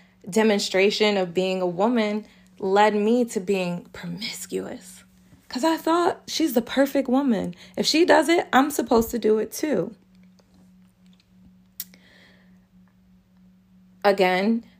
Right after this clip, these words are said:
I have two narcissists in my life. And so for my grandfather, his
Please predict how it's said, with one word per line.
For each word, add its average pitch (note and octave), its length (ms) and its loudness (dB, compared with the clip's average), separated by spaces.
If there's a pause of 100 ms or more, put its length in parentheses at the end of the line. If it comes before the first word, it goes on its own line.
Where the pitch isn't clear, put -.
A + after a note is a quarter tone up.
(320)
I F#3 100 4
have F3 260 0
two A#3 180 0
narcissists E3+ 600 -2
in F3 140 -4
my E3 160 -4
life. E3 420 -2
And E3+ 160 -4
so E3+ 220 -4
for F3 180 -6
my E3+ 180 -6
grandfather, F3+ 880 -4 (500)
his A#3+ 420 -2